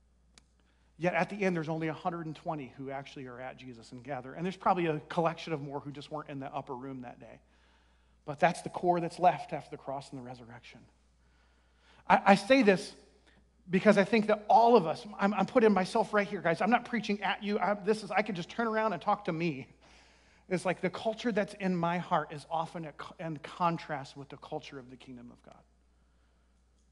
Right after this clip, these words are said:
And what Jesus does is he steps in and he blows up all of that and he reveals what he values and what the culture of heaven is really like.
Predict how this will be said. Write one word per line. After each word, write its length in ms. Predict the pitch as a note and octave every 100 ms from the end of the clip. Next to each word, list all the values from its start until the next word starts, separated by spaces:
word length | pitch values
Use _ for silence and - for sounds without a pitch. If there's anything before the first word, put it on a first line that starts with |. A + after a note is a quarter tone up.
| _ _ _ _ _ _ _ _ _ _ _ _ _ _ _ _ _ _ _ _ _ _ _ _ _ _ _ _ -
And 80 | F3
what 120 | F3+
Jesus 280 | G#3 G#3+ G#3
does 260 | G3 F3
is 80 | E3+
he 80 | F#3+
steps 360 | - F#3+ -
in 40 | G3
and 100 | F3+
he 100 | E3
blows 400 | D3 F3+ G#3 G#3+
up 160 | G#3
all 200 | F#3 F#3
of 80 | G3
that 140 | D#3 D3+
and 100 | D#3
he 60 |
reveals 600 | E3+ F3 D3+ G#3 G#3+ G#3
what 120 | G3 D3
he 260 | G3+ G#3
values 800 | G#3+ F#3+ F3 F#3+ D3+ D#3+ D#3 - _ _ _ - - _
and 100 | F3+
what 140 | F3+ F#3+
the 80 | G3
culture 380 | - G#3 G#3
of 80 | F3+
heaven 360 | - G3 F3 D#3+
is 140 | D3+
really 260 | D#3 D#3 D#3
like. 340 | C#3+ D3+ -